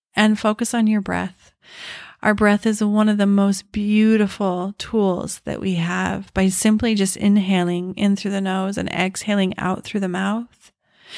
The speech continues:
it allows you to t-, slow down.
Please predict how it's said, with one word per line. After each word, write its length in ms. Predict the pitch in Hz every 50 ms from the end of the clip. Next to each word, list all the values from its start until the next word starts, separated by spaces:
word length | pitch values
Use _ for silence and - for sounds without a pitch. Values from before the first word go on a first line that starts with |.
| - - - - - -
it 100 | - 208
allows 580 | 196 196 196 190 185 190 196 202 208 220 214 220
you 200 | 208 196 196 190
to 120 | 196 190
t-, 180 | 185 - - - -
slow 960 | - - - - - 208 190 190 185 185 185 185 185 185 190 196 208 220 - _ _ _ _ _ _ _ _ _ _ _ _ -
down. 520 | - 185 175 175 170 180 175 202 208 208